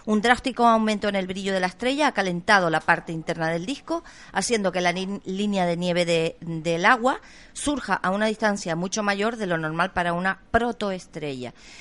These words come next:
Esto ha hecho posible que los astrónomos de la Universidad Diego Portales, en Santiago de Chile,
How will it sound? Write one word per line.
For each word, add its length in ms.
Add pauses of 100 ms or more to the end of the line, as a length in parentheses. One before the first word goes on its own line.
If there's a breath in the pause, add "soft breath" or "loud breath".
(240 loud breath)
Esto 220
ha 40
hecho 160
posible 420
que 100
los 120
astrónomos 560
de 120
la 340
Universidad 560
Diego 400
Portales, 580
en 140
Santiago 400
de 140
Chile, 320